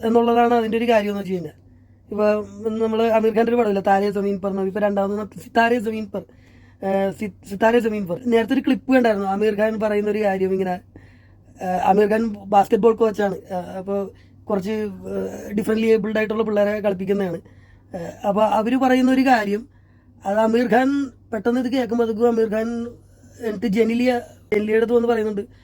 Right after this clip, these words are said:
"ഞാൻ ഇവരുടെ കോച്ചല്ല, ഇവർ എൻ്റെ കോച്ചാണ്, ഇവർ കാണുന്ന പോലെ ലോകം എനിക്ക് കാണാൻ ഒക്കുന്നില്ല, ഏത് രീതിയിലാണ് ഇവർ ലോകത്തെ കാണുന്നതെന്ന് എനിക്ക് കാണാൻ ഒക്കുന്നില്ല"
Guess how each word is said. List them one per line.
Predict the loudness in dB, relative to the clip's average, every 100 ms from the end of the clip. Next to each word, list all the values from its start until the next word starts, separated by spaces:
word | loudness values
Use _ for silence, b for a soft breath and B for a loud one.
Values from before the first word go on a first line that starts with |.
| b b 0
"ഞാൻ | 2 4
ഇവരുടെ | 4 2 2 2
കോച്ചല്ല, | 0 0 0 2 0 0
ഇവർ | 2 2
എൻ്റെ | 2 2
കോച്ചാണ്, | 4 4 0 -4 -4
ഇവർ | -4 -2
കാണുന്ന | 0 0 0
പോലെ | 0
ലോകം | 0 0 -2
എനിക്ക് | -2 -2
കാണാൻ | -2 -2 -4
ഒക്കുന്നില്ല, | -4 -4 -6 -8 b b b b -4
ഏത് | 0 2 4
രീതിയിലാണ് | 4 6 4 4
ഇവർ | 2 2
ലോകത്തെ | 2 2 2
കാണുന്നതെന്ന് | 0 0 0 -2
എനിക്ക് | -2 -2
കാണാൻ | -4 -4
ഒക്കുന്നില്ല" | -4 -4 -4